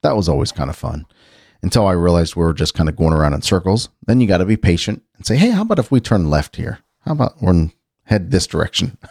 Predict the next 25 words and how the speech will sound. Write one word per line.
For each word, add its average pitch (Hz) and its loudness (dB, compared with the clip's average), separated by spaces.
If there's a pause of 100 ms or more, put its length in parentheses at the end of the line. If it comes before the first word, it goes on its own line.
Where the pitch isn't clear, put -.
(380)
<laughs> - 0 (540)
They 143 2
asked 170 2
hard 139 2
questions. - -6
Yeah, 87 -4
smart 135 0
questions. - -8 (340)
Show, 175 0
show 170 0
that 147 -2
you 120 2
respect 117 -2
your 98 -10
kids' 87 -6
judgment. 78 -10 (1000)
That 196 0
they 202 2
have 165 0
something 151 -4
to 110 -4
offer, 190 -2
right? 160 0
That's 208 -2
it. 226 2